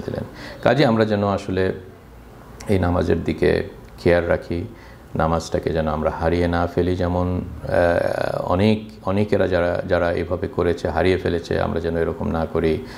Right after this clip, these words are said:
এবং সব টাইমকে, আহ, টাইম মতো যেন <clears throat> আমরা নামাজ আদায় করি। আল্লাহ যেন আমাদেরকে তৌফিক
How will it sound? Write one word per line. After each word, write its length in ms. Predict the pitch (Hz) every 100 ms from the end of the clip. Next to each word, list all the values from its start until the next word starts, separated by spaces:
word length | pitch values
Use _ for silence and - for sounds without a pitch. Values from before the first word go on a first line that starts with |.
| - - -
এবং 280 | 85 87 87
সব 240 | - 92 92 - -
টাইমকে, 840 | 87 90 95 92 92 90 87 87
আহ, 560 | - - - - - 90 87
টাইম 340 | - 90 104 101
মতো 200 | 92 95
যেন 200 | 87 85 87 90 - - - -
<clears throat> 340 | 165 170 135 98 - - - - - - - -
আমরা 480 | 104 92 87 82 85 -
নামাজ 400 | 90 87 85 80
আদায় 300 | 80 80 80 -
করি। 300 | 80 78 78 - - - -
আল্লাহ 220 | - 78 82
যেন 160 | 82
আমাদেরকে 440 | 82 82 85 - 82
তৌফিক 380 | - - -